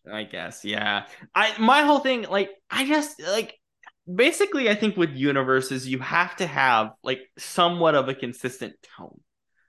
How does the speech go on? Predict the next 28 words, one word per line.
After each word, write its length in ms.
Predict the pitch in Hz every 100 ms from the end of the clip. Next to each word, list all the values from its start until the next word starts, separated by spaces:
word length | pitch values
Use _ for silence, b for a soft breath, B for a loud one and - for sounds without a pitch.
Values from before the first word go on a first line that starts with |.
| _ -
Like, 100 | 202
I 40 |
feel 160 | 233 294
like 180 | 285
God's, 300 | 202 175 156 -
I 100 | 185
finished 440 | - 220 202 208
the, 440 | 196 170 156 139 - _ _ _ 139
the 280 | 151 143 135
MonsterVerse, 800 | 151 165 165 127 107 - - 123
Godzilla 560 | 123 127 123 151 139 127
and 120 | 120
Kong. 420 | - 117 95 73 _ _ _ _ _ _ _ _
All 120 | - 320
those 240 | 466 202
movies 380 | 196 208 190 160
are 320 | 139 123 123 - _ _ _
pretty 220 | 427 392
much 260 | 233 214 -
the 100 | 214
same, 580 | 208 196 185 185 180 170 _ _ _ _ _ _ -
but 140 | 147
they're 160 | 254 226
damn 380 | 202 196 202 156
fun. 600 | - 180 175 170 165 160 _ _ -
I 160 | 185 196
liked 440 | 170 170 170 -
them, 480 | 170 160 151 147